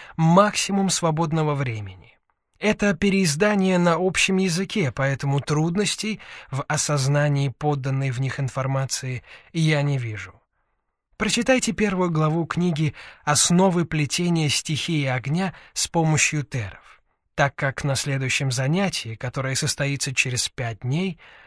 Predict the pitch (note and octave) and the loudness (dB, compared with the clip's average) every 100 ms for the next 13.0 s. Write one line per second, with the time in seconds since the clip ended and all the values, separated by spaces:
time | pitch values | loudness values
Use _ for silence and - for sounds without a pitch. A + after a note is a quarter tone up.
0 | - _ - G3+ G#3 B3+ C4 A#3+ G#3+ D#3+ | -20 _ 2 6 6 6 4 4 4 2
1 | D#3+ G3 - - F3+ A3 A3 A3 G#3 - | 2 0 -2 0 2 2 2 0 -2 -4
2 | G3+ - D#3 - - E3+ F#3+ - F3+ E3+ | -2 0 0 0 0 -2 0 0 0 -2
3 | D#3+ C#3 - E3 D#3+ D3+ D3+ - C3 C3+ | -2 -4 -2 -2 0 0 -2 -4 -2 -2
4 | C3+ - A2 F#2+ - _ _ _ _ _ | 0 -2 -4 -10 -16 _ _ _ _ _
5 | _ _ _ _ _ _ _ _ _ _ | _ _ _ _ _ _ _ _ _ _
6 | _ _ _ _ _ _ _ _ _ _ | _ _ _ _ _ _ _ _ _ _
7 | _ - G#3+ G3+ A3 A#3+ A3+ G3+ E3 C3+ | _ 0 6 6 6 4 4 6 4 4
8 | F3 F#3 D#3+ D3+ C#3 D3+ D3+ - C#3 B2+ | 4 4 2 2 2 2 0 -2 -2 0
9 | C#3+ B2+ C#3+ C#3 C3+ C3 C3+ A#2+ - G2+ | -2 -2 -2 0 -2 -2 -4 -4 -6 -8
10 | F#2+ F#2+ _ - - - - - C#3+ D#3 | -16 -20 _ -20 -20 -20 -16 -4 0 2
11 | - C#3+ D3+ C#3+ C3+ C#3 D3 D3 C#3 D3 | 2 2 2 2 2 0 0 0 0 -2
12 | C3+ A#3 F#3 A#2 - A2+ A2+ F#2+ - | 0 0 0 -2 -6 -6 -8 -10 -16